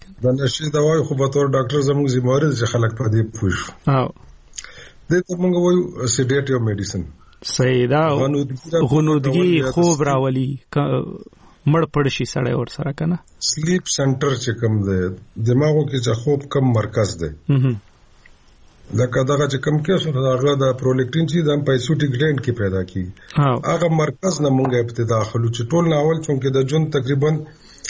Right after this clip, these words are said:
Speaker 1: نیمه نه لږه کمه حصه چې دی، دا په خوب کې تیریږي.
Speaker 2: او
Speaker 1: نو اول اصطلاح مونږ، اصلاح مونږ مغازه نه کوو.
Speaker 2: صحیح.
Speaker 1: څو پورې د دوی چې کوم د اس اس آر آی نوم واخیستلو،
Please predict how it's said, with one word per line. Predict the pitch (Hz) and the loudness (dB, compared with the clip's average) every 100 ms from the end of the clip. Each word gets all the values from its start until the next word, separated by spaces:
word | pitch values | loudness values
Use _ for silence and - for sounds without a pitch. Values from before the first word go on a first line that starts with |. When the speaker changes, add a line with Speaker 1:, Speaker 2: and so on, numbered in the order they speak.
| - | -8
Speaker 1:
نیمه | 131 139 170 165 | 0 2 2 2
نه | 151 | 2
لږه | 147 160 147 143 | 2 0 0 0
کمه | 165 156 | 0 0
حصه | 139 156 | 0 0
چې | 139 165 | 0 0
دی، | 151 | 2
دا | 139 | 0
په | 135 | 0
خوب | 113 143 - | 0 0 0
کې | 113 | -2
تیریږي. | 98 95 90 85 85 - | -2 0 0 -4 -6 0
Speaker 2:
او | 143 120 - _ _ _ - _ - - | 2 0 -4 _ _ _ -20 _ -18 -4
Speaker 1:
نو | 131 | -2
اول | 123 139 170 180 175 147 | 0 2 2 2 -2 -6
اصطلاح | - 139 143 151 | -6 -4 0 0
مونږ، | 147 151 127 | 0 -2 -2
اصلاح | 110 139 143 | -2 0 2
مونږ | 143 127 | 2 2
مغازه | 113 101 92 90 | 2 2 0 -2
نه | 87 | -4
کوو. | 82 80 - - - - - - - - | -4 -6 -8 -20 -20 -20 -20 -20 -20 -8
Speaker 2:
صحیح. | - 135 | -2 0
Speaker 1:
څو | 120 165 180 | 0 0 0
پورې | 170 170 | 2 0
د | 160 156 | 0 -2
دوی | 165 180 | 0 0
چې | 160 160 | -2 0
کوم | 165 | 0
د | 156 | 2
اس | 151 131 | 2 0
اس | 143 139 | -2 0
آر | 139 | 2
آی | 151 156 | 2 2
نوم | 151 165 | 2 2
واخیستلو، | 143 113 117 - 123 143 | 0 0 -2 -2 -2 -4